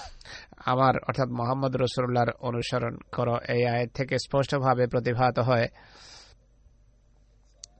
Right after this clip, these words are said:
যে মানুষ, আহ, নিজের প্রস্তাবিত কোনো সংগ্রাম,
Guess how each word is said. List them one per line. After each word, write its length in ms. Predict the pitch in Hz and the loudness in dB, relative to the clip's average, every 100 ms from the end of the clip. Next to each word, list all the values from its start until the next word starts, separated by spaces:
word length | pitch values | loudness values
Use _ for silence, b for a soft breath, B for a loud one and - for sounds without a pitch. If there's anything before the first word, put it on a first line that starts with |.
| - - | -12 -2
যে 160 | 135 | 2
মানুষ, 840 | 127 127 143 160 143 147 - - - | 4 4 4 4 4 2 -2 -4 0
আহ, 260 | 135 123 120 _ - B B B B B B | 2 2 0 _ -20 B B B B B B
নিজের 400 | - 147 139 135 | 2 4 6 4
প্রস্তাবিত 640 | 123 139 127 143 131 135 135 143 143 139 139 - - | 4 2 2 0 0 0 2 4 4 4 2 -2 -2
কোনো 440 | 151 139 139 139 - - b b b b b | 0 2 2 0 -6 -20 b b b b b
সংগ্রাম, 680 | 139 143 143 143 139 135 | 2 4 6 8 8 6